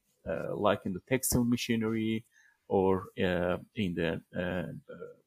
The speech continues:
in the other sectors. And, uh, w-, with respect to the, these, uh, areas, the court's, uh, approach would be more, uh, to see what the panel of experts says. Uh,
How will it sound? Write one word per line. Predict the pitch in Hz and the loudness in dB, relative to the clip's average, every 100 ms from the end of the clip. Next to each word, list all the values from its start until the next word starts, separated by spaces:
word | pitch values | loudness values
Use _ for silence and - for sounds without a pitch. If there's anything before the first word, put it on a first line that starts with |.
| _ - | _ -6
in | 110 | -4
the | 85 | 2
other | - 127 139 | 4 6 4
sectors. | - 120 - 151 - - _ _ - _ - | 2 0 -2 -4 -2 -6 _ _ -20 _ 2
And, | 123 117 123 - _ - - - - | 4 4 2 -8 _ -20 -18 -10 -2
uh, | 107 104 113 | 0 2 0
w-, | - 127 | 0 -2
with | 120 120 | -2 0
respect | 113 - 135 - | 2 4 2 2
to | 123 | 0
the, | 113 143 - 104 - | 0 -2 -6 -10 0
these, | 110 120 - - | 2 6 4 4
uh, | 107 101 - 135 | 2 0 0 2
areas, | 147 107 95 - - | 2 4 4 2 -2
the | 113 | -6
court's, | - 135 131 - - - _ _ _ - | -2 0 0 0 -4 -4 _ _ _ -2
uh, | 113 - | 0 0
approach | 123 - 135 127 - - | -4 -4 0 0 0 -2
would | 117 - | -2 2
be | 120 117 123 _ 104 | 4 4 2 _ -6
more, | 104 120 117 117 - - - | 2 6 6 6 2 -6 0
uh, | 101 98 95 98 87 - _ _ - | 4 4 4 2 0 -8 _ _ -6
to | 113 | 4
see | - 110 | 4 6
what | 104 107 - | 4 2 4
the | 101 95 | 2 2
panel | 120 110 | 0 2
of | 98 104 | 2 0
experts | - - 92 - | 0 0 0 2
says. | - 90 120 170 - - - - _ _ _ - | 4 2 4 4 4 2 -16 -20 _ _ _ -2
Uh, | 113 | 0